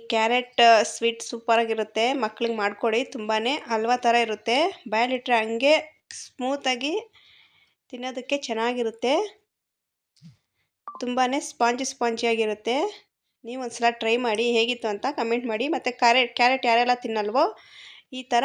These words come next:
ಒಂದು ರೆಸಿಪಿನ ಮಾಡಿಕೊಡಿ. ಕ್ಯಾರೆಟ್ ಅಂತಲೇ ಗೊತ್ತಾಗೋದಿಲ್ಲ, ಆ ಥರ ಇರುತ್ತೆ ಟೇಸ್ಟು, ಸೂಪರಾಗಿರುತ್ತೆ. ನೋಡಿ, ನಾನು ಈ ಥರ ಸಣ್ಣದಾಗಿ ಕಟ್ ಮಾಡಿ ಇದನ್ನು ಮಿಕ್ಸಿಯಲ್ಲಿ ಚೆನ್ನಾಗಿ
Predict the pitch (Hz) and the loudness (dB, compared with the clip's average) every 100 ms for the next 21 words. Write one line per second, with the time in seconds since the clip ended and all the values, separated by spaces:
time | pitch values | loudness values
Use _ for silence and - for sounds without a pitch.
0 | 302 247 226 226 262 240 240 214 220 - | 0 -2 -2 -4 -4 -2 -2 0 -2 -2
1 | 220 214 311 415 - _ _ _ _ _ | -2 -2 -4 -8 -16 _ _ _ _ _
2 | - 214 233 277 254 240 247 247 220 226 | -6 -4 -2 -2 -4 -2 -2 -2 -2 0
3 | 233 226 214 220 311 415 - _ _ _ | 0 0 2 2 2 0 -10 _ _ _
4 | _ _ 240 226 240 247 233 220 220 220 | _ _ -10 -2 0 2 0 -2 -4 -4
5 | 220 - 254 330 466 _ _ _ _ - | -4 -4 -2 -2 -4 _ _ _ _ -14
6 | - 233 233 220 208 - 302 427 _ _ | -2 0 2 0 -4 -4 -4 -6 _ _
7 | _ _ _ _ _ _ _ _ _ _ | _ _ _ _ _ _ _ _ _ _
8 | _ _ _ _ _ _ _ - 247 247 | _ _ _ _ _ _ _ -12 -6 -4
9 | 233 226 226 214 254 440 - - 226 226 | -4 -6 -4 -2 0 -2 -6 -8 -8 -4
10 | 226 226 320 269 247 247 226 262 466 - | -4 -2 -4 -4 -6 -6 -2 -2 -2 -6
11 | _ _ _ _ _ - 214 226 320 466 | _ _ _ _ _ -6 -4 -2 -2 -2
12 | - _ _ _ 240 240 - 247 226 220 | -6 _ _ _ -12 -12 -6 -2 -2 0
13 | 349 539 - - 233 226 214 277 | -2 -4 -10 -14 -6 -4 -4 -4